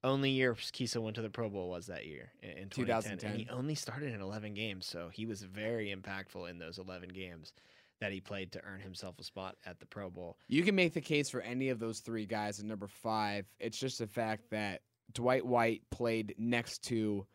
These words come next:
Speaker 2: two other guys who also are gonna make this list. And you have to give him credit because he still was able to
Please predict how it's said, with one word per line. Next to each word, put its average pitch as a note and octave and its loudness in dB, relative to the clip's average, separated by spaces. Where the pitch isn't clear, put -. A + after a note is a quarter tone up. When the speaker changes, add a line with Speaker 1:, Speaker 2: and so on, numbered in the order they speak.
Speaker 2:
two D3+ 6
other B2+ 8
guys A2+ 6
who A2+ -2
also A#2+ 4
are A2+ 6
gonna G#2+ 0
make G#2+ 0
this G2+ -4
list. G2+ 0
And G#2 0
you B2 4
have C3+ 4
to C3+ 0
give A2+ 0
him A2 -2
credit G#2+ 0
because G#2 -2
he - 2
still C3+ 4
was B2+ 2
able A2 2
to G#2+ 0